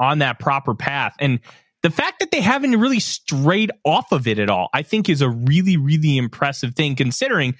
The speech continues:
as you mentioned, same old Lions. We've,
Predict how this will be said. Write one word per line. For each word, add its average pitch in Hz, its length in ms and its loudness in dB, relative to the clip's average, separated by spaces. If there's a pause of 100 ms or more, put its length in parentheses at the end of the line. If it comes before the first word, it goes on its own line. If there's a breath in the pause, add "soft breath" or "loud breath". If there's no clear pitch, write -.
(320 soft breath)
as 135 140 0
you 127 60 2
mentioned, 143 440 0 (200)
same 220 420 0
old 214 180 0
Lions. 185 440 -2 (100)
We've, 214 420 2